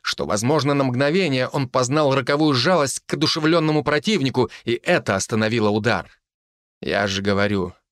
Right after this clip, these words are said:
стоял слишком густой дым, чтобы кто угодно мог утверждать наверняка, что случилось.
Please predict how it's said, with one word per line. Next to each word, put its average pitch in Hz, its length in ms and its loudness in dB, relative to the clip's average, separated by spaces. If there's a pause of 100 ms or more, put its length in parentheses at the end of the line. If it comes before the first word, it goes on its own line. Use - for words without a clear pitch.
(120)
стоял 165 420 0
слишком 170 460 -2
густой 151 320 0
дым, 156 260 -2
чтобы 113 280 0
кто - 260 0
угодно 165 560 2
мог 113 260 -2
утверждать 120 580 -2
наверняка, 117 500 0
что - 320 -2
случилось. - 800 -6